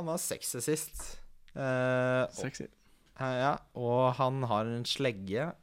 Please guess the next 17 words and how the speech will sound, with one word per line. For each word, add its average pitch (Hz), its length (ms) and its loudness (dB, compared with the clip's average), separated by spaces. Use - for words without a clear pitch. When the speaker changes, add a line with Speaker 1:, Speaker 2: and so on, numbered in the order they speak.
Speaker 1:
og 110 480 -2
han 110 200 -4
tar 98 340 0
dødballer, 98 500 -4
som 120 180 -8
Anders 104 220 -2
sa. 147 160 0
Og, 117 360 2
og 117 100 -4
så 135 80 2
er, 107 380 4
han 139 140 0
er 107 140 6
jo 113 120 4
den 131 80 -4
største - 560 -4
kultfiguren 104 720 -4